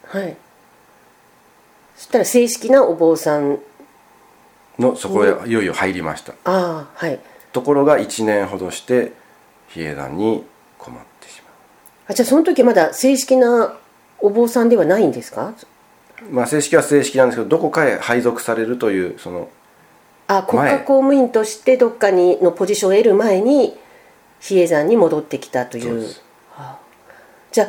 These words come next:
Speaker 1: その比叡山にこもり始めて、延暦寺の元となる一条士官院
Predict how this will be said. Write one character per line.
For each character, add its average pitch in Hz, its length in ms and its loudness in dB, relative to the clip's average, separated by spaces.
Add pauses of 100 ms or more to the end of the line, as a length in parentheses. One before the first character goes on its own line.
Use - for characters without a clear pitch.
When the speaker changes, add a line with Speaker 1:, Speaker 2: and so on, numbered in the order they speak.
(120)
Speaker 1:
そ 208 160 -6
の 208 80 4
比 269 180 2
叡 269 60 4
山 226 140 6
に 208 60 2
こ 220 120 -2
も 233 160 2
り 233 80 4
始 233 240 -2
め 226 160 4
て、 262 340 4
延 208 220 4
暦 185 360 0
寺 180 140 -2
の 170 220 0 (180)
元 180 320 -2
と 196 140 -2
な 196 120 2
る 165 260 -2 (400)
一 185 260 -8
条 175 240 0
士 - 180 -10
官 175 300 0
院 135 300 -8